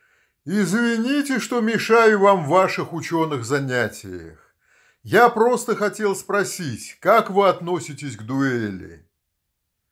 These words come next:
"С теоретической точки зрения дуэль – нелепость", нахмурился Базаров.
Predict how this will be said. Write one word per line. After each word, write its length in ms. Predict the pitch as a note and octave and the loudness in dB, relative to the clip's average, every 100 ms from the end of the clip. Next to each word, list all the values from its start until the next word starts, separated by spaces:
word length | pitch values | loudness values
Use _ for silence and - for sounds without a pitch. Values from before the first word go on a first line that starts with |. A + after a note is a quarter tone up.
| _ _ _ _ _ _ _ _ _ _ _ | _ _ _ _ _ _ _ _ _ _ _
"С 160 | - - | -16 -4
теоретической 1080 | F#3 A3 A3 B3 A#3+ A3+ C4+ C#4 C4 A#3 A#3+ | 4 6 6 4 -2 -2 -2 -2 -4 -6 -8
точки 460 | - A#3+ - - F#3+ | -4 -4 -2 -4 0
зрения 640 | F3 G#3+ B3+ B3+ F#3 D#3+ | 2 2 0 -2 -2 -2
дуэль – 440 | D3 F3+ G#3+ G#3+ | 0 2 2 0
нелепость", 840 | F#3 F#3+ F#3 G#3 G3 G3 G2+ - - | 0 0 2 4 2 0 -8 -10 -10
нахмурился 720 | A#2 B2+ C3 B2+ A2+ G2+ A#2+ | -6 -4 -4 -8 -8 -10 -8
Базаров. 640 | G#2 A2+ G2 G2 F2 D#2+ | -4 -4 -2 -4 -6 -12